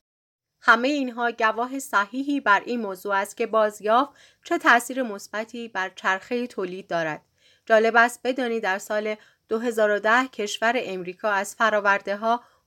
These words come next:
حدود سه تن فولاد را به عنوان ظروف و حدود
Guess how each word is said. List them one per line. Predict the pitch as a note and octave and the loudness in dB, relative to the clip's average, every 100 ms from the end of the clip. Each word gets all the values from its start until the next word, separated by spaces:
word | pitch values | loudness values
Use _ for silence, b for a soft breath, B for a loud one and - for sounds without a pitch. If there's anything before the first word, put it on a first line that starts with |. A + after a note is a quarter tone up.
| _ | _
حدود | C4 B3+ C#4 D4+ | -2 0 -2 -2
سه | D4 - C4 | -4 -4 -4
تن | C4+ C4+ | -2 -4
فولاد | - F#3+ F#3+ G#3 | -6 -4 -2 -2
را | F#3+ | -4
به | F3+ F#3 | -8 -8
عنوان | G3 F#3+ G3+ A3+ | -10 -6 -4 -4
ظروف | A#3+ F#3+ F3+ G#3 G#3 | -4 -6 -6 -4 -2
و | G#3+ | -2
حدود | G#3 A3 A#3 B3+ B3+ | -4 -10 -6 0 -2